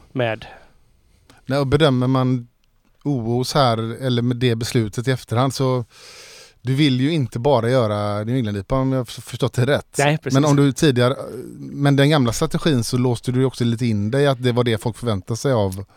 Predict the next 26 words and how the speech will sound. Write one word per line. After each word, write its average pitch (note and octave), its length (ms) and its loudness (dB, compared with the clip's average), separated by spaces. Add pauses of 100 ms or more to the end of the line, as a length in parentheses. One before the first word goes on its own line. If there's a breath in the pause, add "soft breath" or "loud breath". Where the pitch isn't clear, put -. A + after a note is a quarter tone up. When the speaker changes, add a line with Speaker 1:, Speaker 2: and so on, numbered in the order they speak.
(120)
Speaker 1:
Ja, A3 520 6
Speaker 2:
O D3+ 60 4
O. C#3 60 4 (100)
Speaker 1:
inte G3 200 0
bara G3 200 6
det, G3 140 6
men D3+ 100 4
det D#3+ 60 4
var F3 100 6
liksom F3 200 2
hela D3+ 300 4
designkonceptet. C#3 1120 -2
Det B2 60 -4
var C3+ 80 -2
ganska C#3+ 260 -2
så D3 100 -2
här, B2+ 140 0
varje C#3+ 460 0
öl D3 300 2
var C3 220 -2
ett, - 240 -10 (600 loud breath)
eh, A#2+ 300 0
väldigt A#2+ 220 -4
genomtänkt A#2+ 760 -4
varumärke. A#2+ 720 0 (180)
Speaker 2:
Mm. A#2 220 -2